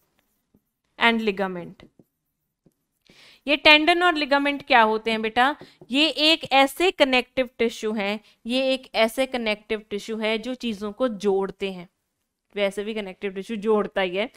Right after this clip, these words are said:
तो ये किस चीज को जोड़ेंगे, ये जोड़ेंगे the tendon, it joins muscle to bone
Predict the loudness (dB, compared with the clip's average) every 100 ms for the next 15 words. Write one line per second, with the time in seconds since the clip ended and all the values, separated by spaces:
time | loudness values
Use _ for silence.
0 | -18 -20 _ 2 2 2 -2 -2 0 0
1 | 0 -2 -2 -2 -4 -4 2 4 4 -2
2 | -18 0 4 6 6 2 2 0 0 0
3 | 6 6 6 4 0 -2 -12 _ 0 0
4 | 0 4 6 4 2 -2 -6 -10 -18 -20
5 | _ _ _ _ _ _ _ _ _ _
6 | _ _ _ _ _ -6 2 4 4 0
7 | 2 2 -2 -10 _ _ _ _ _ _
8 | -4 -4 -2 -2 0 0